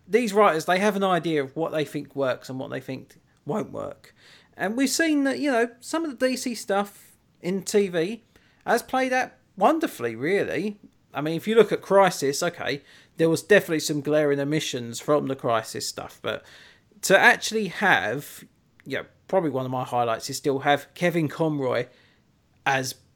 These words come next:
live-action Bruce Wayne. Unfortunately, not in the Batman garb at all, but have him in there as Bruce Wayne, just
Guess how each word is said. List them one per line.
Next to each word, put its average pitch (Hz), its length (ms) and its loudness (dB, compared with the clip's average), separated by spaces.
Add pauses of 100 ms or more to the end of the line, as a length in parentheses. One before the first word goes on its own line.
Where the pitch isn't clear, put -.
(480)
live-action 156 680 6
Bruce 143 320 -4
Wayne. 131 260 -8
Unfortunately, 180 440 0
not 196 240 2
in 175 220 -4
the 151 60 -2
Batman 143 560 -2
garb 139 340 0
at 135 180 -8
all, 143 300 -2 (420)
but 131 140 -2
have 165 180 4
him 143 200 -8 (140)
in 175 260 0
there 117 280 -4 (480)
as 143 220 0 (380)
Bruce 156 320 -2
Wayne, 127 340 -2
just - 380 -8